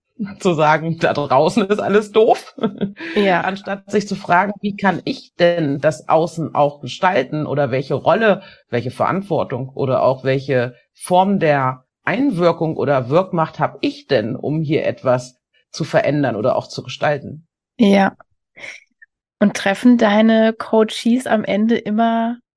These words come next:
Speaker 2: Entscheidungen oder winden sie sich auch manchmal raus aus den Entscheidungen und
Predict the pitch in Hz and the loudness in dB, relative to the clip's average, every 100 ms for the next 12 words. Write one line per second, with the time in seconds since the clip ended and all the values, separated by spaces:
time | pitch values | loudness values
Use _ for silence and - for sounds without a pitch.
0 | _ - 220 226 - 196 196 226 240 302 | _ -6 -4 -4 -4 -4 -2 -2 -4 -4
1 | - 214 214 208 196 208 240 226 208 202 | -4 -4 -2 -2 -2 -2 -2 -4 -12 -10
2 | 202 202 196 208 196 - 196 180 175 180 | -10 -6 -6 -2 -4 -2 0 2 2 2
3 | - 175 180 175 180 - 180 175 180 175 | -4 -6 -6 -6 -8 -6 -2 -2 -2 -4
4 | 175 180 185 175 | -6 -6 -6 -6